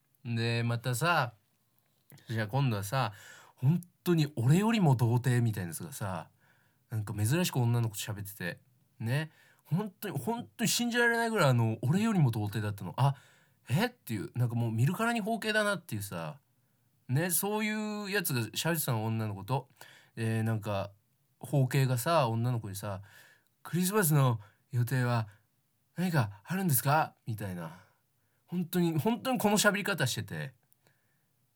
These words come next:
「すごいな、こいつ」っていう。まあ、もう、それは、それでもう俺応援してたんだけど、「頑張れ」っていう。「包茎頑張れ」っていうさ。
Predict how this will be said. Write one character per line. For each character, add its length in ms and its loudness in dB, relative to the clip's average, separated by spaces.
「す 260 -10
ご 160 -4
い 60 -4
な、 140 -2
こ 120 -12
い 40 -12
つ」 140 -10
っ 20 -
て 140 -20
い 40 -16
う。 80 -20
ま 100 -10
あ、 60 -8
も 520 0
う、 60 -2
そ 160 0
れ 80 2
は、 120 0
そ 120 0
れ 100 2
で 60 -2
も 260 2
う 20 4
俺 120 6
応 240 4
援 100 2
し 80 2
て 100 -2
た 100 0
ん 60 0
だ 80 -8
け 60 -12
ど、 160 -8
「頑 180 -4
張 80 -2
れ」 120 -2
っ 20 0
て 220 -12
い 60 -12
う。 60 -18
「包 160 -4
茎 140 -2
頑 160 -2
張 80 -4
れ」 80 -2
っ 40 -2
て 180 -16
い 20 -12
う 40 -12
さ。 220 -16